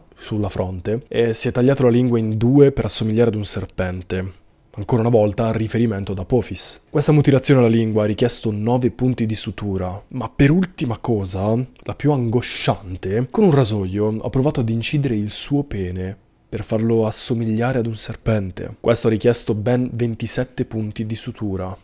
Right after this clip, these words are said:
In molti articoli sul web si parlava del fatto che se lo fosse tagliato del tutto o se lo fosse tagliato in due per lungo, ma in realtà aveva solo fatto, solo,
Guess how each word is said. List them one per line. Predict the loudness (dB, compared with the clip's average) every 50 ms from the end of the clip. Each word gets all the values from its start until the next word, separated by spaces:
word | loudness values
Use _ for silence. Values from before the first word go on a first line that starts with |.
| _ -6
In | -2 0
molti | 2 2 2 2
articoli | 0 2 2 2 2 4 2 2
sul | 2 0 -2 0
web | 2 2 2 2 0 -2 -2 -2
si | -2 -2 -2
parlava | -2 0 2 4 4 4
del | 2 2
fatto | 2 0 -2 -2 -2 -4
che | -6 -4
se | -2 -2 -2
lo | 0
fosse | 0 0 0 0 -2 -2
tagliato | -4 -6 -4 -2 0 0 0 0 -2
del | -4 -4 0
tutto | 4 4 4 4 4 0 0
o | 0 0 0 0 0 0 0 -2 -2
se | -4 -6
lo | -6
fosse | -4 -4 -4 -2 -2 -4 -6 -6
tagliato | -6 -4 -4 -2 0 -2 -2 -2 -2 -4
in | -2 -2 -2 0
due | 2 2 4 4 4 4 4 2
per | 0 -2 0 2
lungo, | 4 4 4 2 0 -2 2 4 4 4 2 0
ma | 0
in | 0
realtà | 0 2 6 6
aveva | 6 6 4 2 0 0
solo | 2 2 2 2
fatto, | 2 2 2 2 2 0 -6 -6 -6
solo, | -4 -6 -4 -2 -2 -2